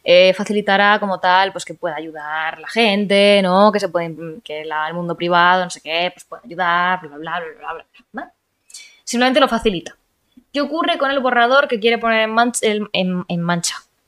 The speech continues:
en marcha el señor Sánchez? En los casos de situación de interés, cualquier persona a partir de la mayoría de edad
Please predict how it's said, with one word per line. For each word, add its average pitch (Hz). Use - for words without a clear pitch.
en 208
marcha 214
el 214
señor 190
Sánchez? -
En 302
los 277
casos 349
de 320
situación 240
de 233
interés, 226
cualquier 196
persona 202
a 180
partir 185
de 185
la 175
mayoría 180
de 175
edad 185